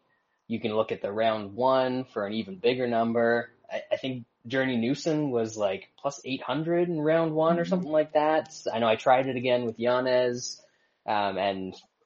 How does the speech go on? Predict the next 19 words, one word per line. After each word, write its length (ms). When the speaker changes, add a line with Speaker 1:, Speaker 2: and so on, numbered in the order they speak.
Speaker 1:
almost 360
got 240
there 220
as 160
well. 520
But 180
man, 340
you've 500
gotta 220
be 120
fucking 340
kidding 260
yourself 440
if 120
you're 160
gonna 180
bet 360
Randy 340
Costa 680